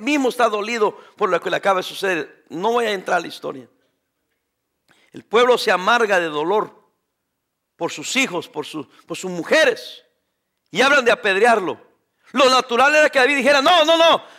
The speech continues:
no me apedreen, vamos detrás de ellos". Pero David dijo, "Espérense, yo sé que me estoy arriesgando no yendo ahorita, pero no voy a salir. Óigame, aunque ustedes me maten, no voy a salir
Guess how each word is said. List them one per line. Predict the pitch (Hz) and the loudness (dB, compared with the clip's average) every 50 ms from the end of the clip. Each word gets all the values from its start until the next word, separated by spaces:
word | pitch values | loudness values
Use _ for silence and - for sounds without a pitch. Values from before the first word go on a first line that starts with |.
| - _ - | -20 _ -2
no | 277 381 | 0 2
me | 359 359 | 2 2
apedreen, | 339 - 302 294 285 294 302 277 240 214 | 2 2 2 2 4 4 4 2 2 4
vamos | 370 415 440 381 349 | 4 4 4 4 2
detrás | 294 269 - - 254 240 | 2 2 2 2 2 2
de | - 240 233 | 4 4 4
ellos". | 220 202 - - | 4 2 0 -2
Pero | 175 180 165 170 | 0 0 0 2
David | 180 185 196 220 | 2 2 2 2
dijo, | 220 196 180 | 2 0 0
"Espérense, | - - 240 214 190 175 - - 135 - _ _ _ _ _ _ _ _ _ _ _ _ _ _ _ _ _ _ _ _ _ _ _ _ _ _ _ _ _ _ _ _ _ | 0 0 2 2 2 0 -2 -8 -18 -20 _ _ _ _ _ _ _ _ _ _ _ _ _ _ _ _ _ _ _ _ _ _ _ _ _ _ _ _ _ _ _ _ _
yo | - 208 208 | 0 0 2
sé | - 269 262 | 2 0 0
que | - 262 | 2 0
me | 233 220 | 0 0
estoy | - - 240 247 | 0 2 4 4
arriesgando | 247 233 208 202 185 165 165 240 247 247 233 208 202 | 4 4 4 2 0 0 2 2 2 2 2 -2 -2
no | 208 214 220 | -2 -2 0
yendo | 214 233 233 220 214 | 2 0 2 2 2
ahorita, | 180 170 160 175 233 226 - - 170 180 - - _ _ _ _ _ _ _ _ _ _ _ _ | 2 2 2 2 -2 -4 -8 -10 -10 -10 -12 -14 _ _ _ _ _ _ _ _ _ _ _ _
pero | - 165 156 | -2 -2 0
no | 160 185 226 | 2 2 4
voy | 247 262 254 | 6 6 6
a | 233 208 | 6 4
salir. | - - 185 196 262 311 320 247 - _ _ _ _ _ | 2 0 -2 -2 -2 -4 -6 -6 -10 _ _ _ _ _
Óigame, | - 330 320 269 214 - - - - _ _ _ _ _ _ _ _ _ _ _ | 0 2 2 2 0 -2 -6 -12 -18 _ _ _ _ _ _ _ _ _ _ _
aunque | - 226 185 - 165 | 0 0 0 -2 -6
ustedes | - - 247 285 285 | -2 2 2 2 4
me | 262 240 | 2 0
maten, | 208 202 254 330 311 - - 208 208 208 | 0 2 2 2 2 0 -2 -6 -6 -2
no | 190 240 285 285 | 2 2 4 6
voy | 277 262 | 6 6
a | 240 202 | 4 2
salir | - - 180 208 294 320 269 - - _ _ | 2 0 -2 0 0 -2 -2 -4 -8 _ _